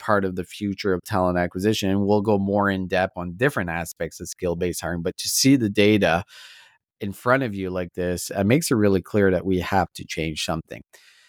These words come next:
Shelley, I'm going to end on one quick last recruiting insights, 'cause we talked about a lot of layoffs and you called me Debbie Downer. So I wanna give you some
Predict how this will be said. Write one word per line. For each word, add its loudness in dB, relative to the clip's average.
Shelley, 2
I'm -2
going -2
to -8
end 4
on 0
one 2
quick 2
last 4
recruiting 0
insights, -4
'cause -10
we -4
talked 0
about 2
a -2
lot 4
of 0
layoffs 2
and -2
you -2
called -2
me -4
Debbie -2
Downer. 2
So -2
I 2
wanna 0
give -2
you -2
some -2